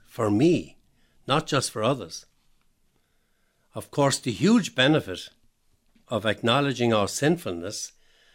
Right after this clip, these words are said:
at the start of the Mass is that we are opening our minds and hearts to God's wonderful mercy. It takes humility to acknowledge our need of that mercy.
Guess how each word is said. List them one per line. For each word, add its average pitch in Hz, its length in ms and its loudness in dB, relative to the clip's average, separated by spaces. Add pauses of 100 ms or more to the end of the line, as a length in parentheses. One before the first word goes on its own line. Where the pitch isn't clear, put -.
(180)
at - 100 -16
the 98 100 -14
start 156 420 -2
of 90 100 -8
the 98 80 -6
Mass 107 560 -2
is 104 160 -8
that 123 100 -2
we 123 140 4
are 117 160 4
opening 151 360 2
our 123 160 4
minds 147 520 2
and 143 140 -4
hearts - 520 -14 (540)
to 98 80 -14
God's 107 340 -2
wonderful 113 640 -2
mercy. 90 560 -6 (1300)
It - 120 -12
takes 165 280 0
humility 160 760 2 (600)
to 120 100 -2
acknowledge 120 680 2
our 117 240 0
need 117 440 2
of 98 160 -12
that 113 260 -2
mercy. 98 560 -2